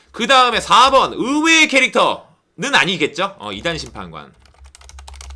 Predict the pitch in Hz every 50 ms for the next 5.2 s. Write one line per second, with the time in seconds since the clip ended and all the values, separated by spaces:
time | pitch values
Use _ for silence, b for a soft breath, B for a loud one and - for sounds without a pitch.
0 | - - B B B B B B B - - - 277 277 247 254 208 214 220 220
1 | 247 277 285 294 269 _ - 165 196 226 240 247 233 226 240 269 285 302 - _
2 | - - - - - - 254 285 311 339 339 339 285 285 320 311 302 294 277 196
3 | 139 - - 143 117 92 87 82 82 87 95 143 - - - - - - - -
4 | 202 208 220 220 220 214 202 196 190 170 123 117 117 123 113 110 98 110 151 196
5 | 233 269 -